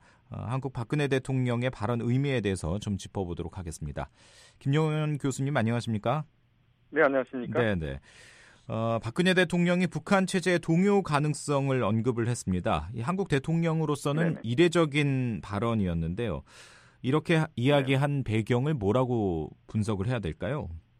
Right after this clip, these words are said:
Speaker 2: 지금 이제 박근혜 대통령의 이번 발언은 지난 팔 일 경축사에서 이야기했던 것과 좀 괴를 같이 한다고 볼 수 있습니다.
Speaker 1: 네.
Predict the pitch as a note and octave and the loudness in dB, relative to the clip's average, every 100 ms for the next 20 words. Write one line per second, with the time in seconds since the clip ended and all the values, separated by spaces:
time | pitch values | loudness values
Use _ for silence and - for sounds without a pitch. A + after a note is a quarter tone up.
0 | _ - - F3 E3+ D#3+ D#3+ D#3 D3 - | _ -20 -12 -8 -6 -4 -4 -4 -4 -2
1 | F#3 F3 E3 E3 E3 D#3 D3+ D3 D3 D3+ | 0 0 -2 -4 -2 2 4 4 2 0
2 | C3+ C#3+ B2+ G2 A#2+ B2 A#2 A2 B2+ C3 | 0 -2 -4 -2 4 4 4 2 -2 -6
3 | - C3 B2+ - G3 G3 F3 E3+ D#3 B2+ | -4 -4 -2 -2 -2 0 0 -2 -4 -4
4 | C3+ - - E3 C#3+ C3+ B2 G#2+ - A#2+ | -6 -10 -2 4 6 6 2 0 -4 -6
5 | G#2+ G#2 G2 F#2+ G2 F2 E2+ _ A2+ B2 | -2 -4 -4 -8 -12 -14 -14 _ -12 -12
6 | - _ _ _ A2 C#3 C#3+ B2 G#2+ - | -14 _ _ _ -4 0 0 -2 -6 -4
7 | C#3 A2 G2 E2+ G2+ - F2+ - E2 D#2+ | -4 0 -2 -2 -10 -14 -16 -16 -18 -18
8 | D2 F2+ G2 E2+ | -14 -8 -4 -4